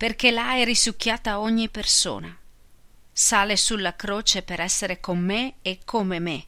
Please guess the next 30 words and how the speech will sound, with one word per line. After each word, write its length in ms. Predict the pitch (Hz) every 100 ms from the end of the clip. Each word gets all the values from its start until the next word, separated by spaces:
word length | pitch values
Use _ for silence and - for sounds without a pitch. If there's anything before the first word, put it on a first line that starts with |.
| - - - - - - -
perché 300 | 202 190 214
io 220 | 214 208
possa 380 | - 196 - 170
essere 460 | 180 - 180 170
con 320 | - 185 165
Lui 480 | 165 170 180 220 233 - - -
e 160 | 196 -
come 300 | 214 202 220
Lui. 280 | 190 117 180 - - - - - - - - - - -
Essere 460 | - 240 - 262 233
in 180 | 208 190
croce 640 | - 233 269 - 220 175
è 160 | - 190
ciò 240 | - 240
che 200 | - 226
Dio, 420 | 175 202 190 170 180
nel 180 | 160 160
suo 260 | - 202
amore, 520 | 180 165 165 160 180 - - -
deve 420 | - 180 226 214 214
all'uomo 600 | 190 175 175 180 196 202
che 180 | -
è 140 | 175 175
in 180 | 196 190
croce, 600 | - 170 175 - 175 - - - - - - - -
perché 320 | - 226 247
l'amore 400 | 226 226 247 269
conosce 480 | 247 220 220 220 240
molti 380 | 208 220 - 220
doveri, 600 | 190 185 196 175 170 180